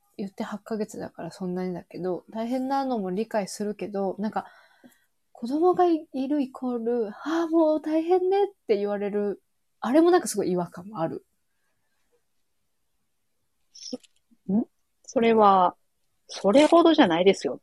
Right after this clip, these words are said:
Speaker 2: っていう。
Speaker 1: うん、てか、
Speaker 2: こと。
Speaker 1: な-、なんでそんな大変ありき、じゃあ仕事してるって言って、「じゃあ大変ね、仕事って言ってきますか？」って思っちゃうのよ。なんか、
Speaker 2: なあ、なるほどね。
Speaker 1: 仕事だっ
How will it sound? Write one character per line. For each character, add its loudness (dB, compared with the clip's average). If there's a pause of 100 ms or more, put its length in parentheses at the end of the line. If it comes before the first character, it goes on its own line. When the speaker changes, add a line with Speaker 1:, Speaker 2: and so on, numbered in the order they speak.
Speaker 2:
っ -20
て -2
い -4
う。 -14 (460)
Speaker 1:
う 0
ん、 0
て -4
か、 0
Speaker 2:
こ 2
と。 4
Speaker 1:
な-、 6
な 2
ん 4
で 6
そ -4
ん -4
な -6
大 -2
変 -4
あ -4
り -4
き、 -4
じ -4
ゃ 2
あ 0
仕 -4
事 0
し -10
て 0
る 4
っ 0
て -8
言 0
っ -6
て、 -6
「じ -2
ゃ 0
あ -6 (220)
大 -2
変 2
ね、 6
仕 0
事 -2
っ -8
て -8
言 0
っ -4
て -4
き -10
ま -6
す -16
か？」 -4
っ -20
て -12
思 0
っ -6
ち -8
ゃ -6
う -16 (160)
の -20
よ。 -18 (720)
な 2
ん 6
か、 -4
Speaker 2:
な 0
あ、 -2
な 2
る 6
ほ 6
ど 6
ね。 8
Speaker 1:
仕 -
事 -
だ -
っ 0